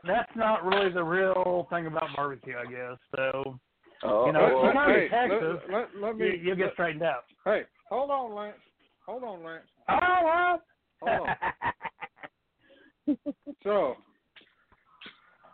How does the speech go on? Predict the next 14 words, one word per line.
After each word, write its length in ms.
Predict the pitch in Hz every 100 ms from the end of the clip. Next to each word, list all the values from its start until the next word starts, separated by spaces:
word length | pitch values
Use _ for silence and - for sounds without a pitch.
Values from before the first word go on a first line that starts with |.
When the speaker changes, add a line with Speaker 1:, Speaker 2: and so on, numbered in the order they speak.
| _ - -
Speaker 3:
so, 280 | 226 202 165 151 - - - 285 - - - - _ _
you 100 | 147
know, 220 | 170 156 151
or 180 | 165 220
you 140 | 220
could 200 | 190 170
do 200 | 185 185
the 100 | 170
best 320 | 143 175 180 -
of 100 | -
both 220 | 180 196 -
worlds. 360 | 151 127 98 - - - - - - - - - - - -
Speaker 2:
Mm-hmm. 320 | 110 107 98
Speaker 3:
Uh, 320 | 131 117 110